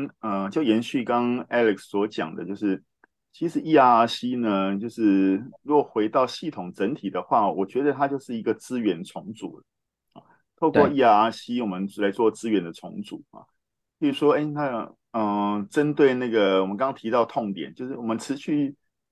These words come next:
Speaker 1: 建造，建-，建造监狱，其实它是没有效的啊，它就是变得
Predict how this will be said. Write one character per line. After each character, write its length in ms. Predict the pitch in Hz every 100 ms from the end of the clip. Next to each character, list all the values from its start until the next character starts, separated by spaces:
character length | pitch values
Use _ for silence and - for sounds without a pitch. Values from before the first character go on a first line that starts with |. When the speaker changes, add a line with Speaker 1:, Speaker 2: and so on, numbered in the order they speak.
| _
Speaker 1:
建 180 | 170 156
造， 160 | 151 147 - _
建-， 180 | - - _ _
建 180 | - 175
造 160 | 160 147
监 260 | 151 147
狱， 200 | 151 139
其 160 | - 135
实 100 | 117
它 100 | 117
是 120 | 123
没 80 | 123
有 100 | 95
效 300 | 90 - 90
的 160 | 82 -
啊， 80 | 101
它 80 | 120
就 140 | 113 113
是 160 | 101 117
变 240 | 104 107
得 260 | 92 90 90